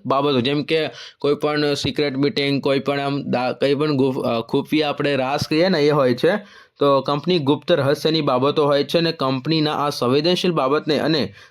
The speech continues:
રહસ્યોની બાબતોને જાળવણી, એટલે કે એને પોતાની પાસે રાખવા માટે તેના વફાદારીનો ગુણ હોવો જોઈએ. તે વફાદાર ના હોય અને બધાને આ આઈડિયા બધા કે કે કરે,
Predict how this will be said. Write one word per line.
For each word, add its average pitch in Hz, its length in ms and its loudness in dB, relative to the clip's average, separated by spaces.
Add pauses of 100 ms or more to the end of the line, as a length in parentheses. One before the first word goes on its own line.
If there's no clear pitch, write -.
(140)
રહસ્યોની 202 540 2
બાબતોને 160 560 2
જાળવણી, 165 560 0
એટલે 170 180 -2
કે 175 60 2
એને 175 140 2
પોતાની 160 380 0
પાસે 156 260 0
રાખવા 131 440 0
માટે 156 520 -2 (240)
તેના 170 260 0
વફાદારીનો 156 680 0
ગુણ 127 220 2
હોવો 110 260 0
જોઈએ. 123 160 2
તે 156 80 2
વફાદાર 165 480 -2
ના 175 160 -2
હોય 175 220 0
અને 180 100 0
બધાને 160 460 0
આ 147 160 0
આઈડિયા 147 280 0
બધા 143 240 0
કે 151 200 -2
કે 160 140 -2
કરે, 170 340 -2